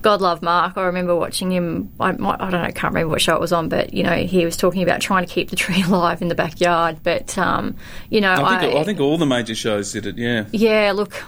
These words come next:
Speaker 1: what a gorgeous family, and I, you know, I really feel for them because it is terrible. I've said it before, like, you can, you can lose somebody for an hour, and it's just the most sickening feeling in your stomach. Um,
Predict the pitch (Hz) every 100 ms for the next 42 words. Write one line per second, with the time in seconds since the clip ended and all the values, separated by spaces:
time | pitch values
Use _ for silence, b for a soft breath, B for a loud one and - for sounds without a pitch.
0 | B 254 220 196 180 - - 190 185 180
1 | - 170 - - 190 185 - 185 - 214
2 | 202 190 - 190 202 196 175 180 180 175
3 | 175 - - B B B 226 247 254 -
4 | 190 202 208 180 165 - 220 214 208 185
5 | 190 202 190 180 214 214 220 190 - -
6 | 214 220 208 220 220 233 190 185 185 180
7 | 180 185 180 196 185 170 170 160 - -
8 | - 190 - 202 185 180 - - 226 226
9 | 190 180 185 180 185 185 180 180 - 190
10 | 180 151 - - B B B B B -
11 | 185 185 180 175 170